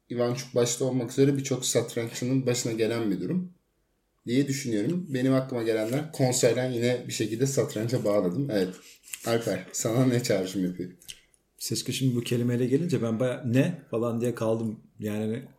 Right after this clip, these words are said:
Speaker 2: sanıyorum şey, hani bir sözlüğü havaya atıp hani açılan sayfadan bir şey bulmuş olsam muhtemelen bu kadar bir, rastgele bir şey bulabilirdin ama, e, bence konuşmaya değer bir kelime oldu. Çünkü mesela bugüne kadar çok şey konuştuk. Hani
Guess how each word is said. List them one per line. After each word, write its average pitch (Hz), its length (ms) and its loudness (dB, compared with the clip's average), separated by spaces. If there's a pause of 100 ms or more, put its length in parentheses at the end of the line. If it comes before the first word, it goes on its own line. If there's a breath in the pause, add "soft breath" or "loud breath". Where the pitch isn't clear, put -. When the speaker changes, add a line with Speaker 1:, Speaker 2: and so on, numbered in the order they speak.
(100)
Speaker 2:
sanıyorum 135 580 2
şey, - 340 -2
hani 107 240 -6 (100)
bir 117 80 0
sözlüğü 135 380 8
havaya 139 440 8
atıp 160 280 2 (580 soft breath)
hani 123 480 0 (200)
açılan 139 340 8
sayfadan 139 580 6
bir 131 60 6
şey 139 200 4
bulmuş 123 260 2
olsam 143 320 4
muhtemelen 139 480 4
bu 135 60 0
kadar 131 360 6 (300)
bir, - 240 -4
rastgele 123 360 2
bir 120 40 -4
şey 120 260 2
bulabilirdin 104 380 0
ama, 202 320 -6 (720 soft breath)
e, - 40 -12 (300)
bence 165 200 4
konuşmaya 175 400 4
değer 143 260 6
bir 131 80 2
kelime 95 300 -2
oldu. 98 220 -6
Çünkü 156 200 -2 (240)
mesela 160 480 4
bugüne 165 260 0
kadar 170 280 0
çok 175 160 0
şey 170 180 2
konuştuk. 104 380 -2
Hani 107 160 -2